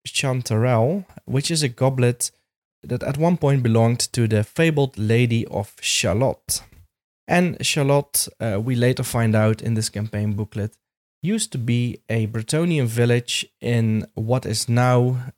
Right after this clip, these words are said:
within the borders of Athel Loren. It has been overgrown. Agravain rides to Quesnel,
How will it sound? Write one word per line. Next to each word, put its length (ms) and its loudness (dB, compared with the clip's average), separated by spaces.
within 480 2
the 80 2
borders 440 2
of 120 -6
Athel 500 -2
Loren. 640 -2
It 120 -12
has 160 -2
been 240 0
overgrown. 800 -2
Agravain 720 2
rides 540 2
to 120 0
Quesnel, 640 4